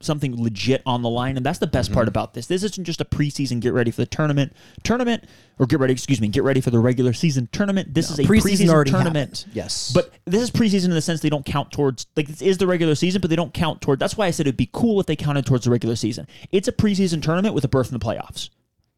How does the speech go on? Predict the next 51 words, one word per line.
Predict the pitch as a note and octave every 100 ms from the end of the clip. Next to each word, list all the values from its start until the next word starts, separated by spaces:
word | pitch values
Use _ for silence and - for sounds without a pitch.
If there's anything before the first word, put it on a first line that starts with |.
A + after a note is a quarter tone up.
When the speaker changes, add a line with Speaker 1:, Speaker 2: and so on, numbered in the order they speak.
| _
Speaker 2:
This | C3 -
is | C#3+
a | C3
postseason | - C3 B2+ - B2 A#2
Speaker 1:
Because | A#2+ G#3+
the | F#3+
Speaker 2:
before | A#2 A2
the |
Speaker 1:
play-, | G#2+
Speaker 2:
regular | G#2+ G2+ G#2
Speaker 1:
the |
Speaker 2:
season | F#2+ G#2 F#2 F2+
tournament. | F#2 E2+ D2 D2
Speaker 1:
Yeah, | D3 A#2+
it's, | B2
it's, | - - _ _ _
there | A#2+
you | A2+
go. | B2 E2 - A2+
It's | F3+ -
weird, | B2+ A#2 - - -
uh, | - B2+
but | D3+ -
I, | C#3+
I | -
like | C3 A#2+ -
it. | G#2
So | - E3 G2 _ -
we're, | D3+ -
let's | D3+ -
quickly | - - A#3+ - G#3+
move | F#3 F3+ F#3
through | - E3+
these. | C#3 A#2 -
L | D#3+ G3+
A |
Force | G3+ F3 E3
on | - C#3
Tuesday, | - E3+ D#3+ D#3+ D3 C#3+ - - -
which | C3 -
we | C3+
talked | - D3+ C#3+ -
about. | C3 C3+ B2+
That | C3
is | B2+ B2
our | B2
next | A#2 A#2 - -
game. | A#2 F#2+ A2 -
Matthew, | B2+ C3+ D3+ D3+ - - -
you've | A#2+ C#3+ F3+
done, | F#3 F3 D#3